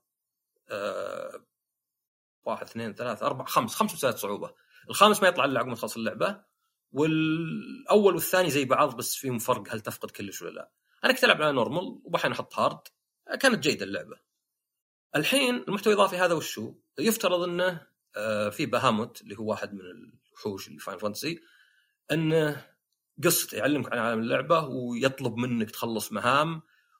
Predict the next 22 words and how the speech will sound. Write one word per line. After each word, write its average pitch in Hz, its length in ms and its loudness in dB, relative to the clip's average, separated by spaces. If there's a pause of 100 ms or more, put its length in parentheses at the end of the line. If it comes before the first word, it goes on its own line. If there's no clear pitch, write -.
وبعدين 113 420 0
تضاربه 117 540 4
و-، 92 380 -8 (540)
يعني 107 160 -6
زي 104 140 -4
كذا. - 300 -14 (1080)
الصدق 233 240 4
إنه 220 140 2
طلع 214 200 2
لا، - 300 -2
طلع 165 180 4
أولًا 196 480 4 (920)
كل 240 140 2
اللي 226 160 0
يسويه 156 640 -4
إنه 139 160 -6
في 214 180 0
مستوى 170 320 0
صعوبة 131 340 -4
جديد 160 260 -4
اسمه 131 220 -6
بهاموت، 110 640 -4